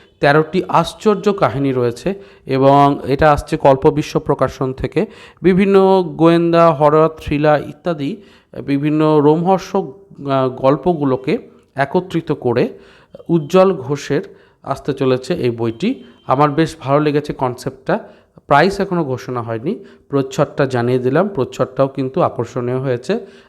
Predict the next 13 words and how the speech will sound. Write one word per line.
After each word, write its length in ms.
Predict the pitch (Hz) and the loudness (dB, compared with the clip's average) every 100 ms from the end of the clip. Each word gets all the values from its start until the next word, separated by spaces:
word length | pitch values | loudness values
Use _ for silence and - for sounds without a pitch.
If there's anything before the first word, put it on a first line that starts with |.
| - | 0
দেখা 220 | 180 190 | 2 2
যাক, 180 | 131 107 - | 0 -6 -8
বইটি 200 | 127 120 | -12 -12
প্রকাশ 440 | 123 131 123 117 143 | -12 -8 -8 -8 -8
হলে 120 | 170 | -6
জানাবো 520 | 123 113 107 208 - - _ | -4 -4 -4 -4 -6 -18 _
কল্পবিশ্ব 580 | 139 127 135 123 120 190 | 0 0 0 -4 -4 -8
প্রকাশনের। 540 | - 123 127 - 120 107 _ _ _ | -8 -12 -12 -16 -16 -16 _ _ _
চলুন 260 | 175 139 | 0 0
পরের 300 | 127 123 110 | 0 0 0
আপডেটে 300 | 110 117 147 | -2 -6 -10
এগিয়ে 160 | 123 110 | -16 -18
যাই। 160 | _ | _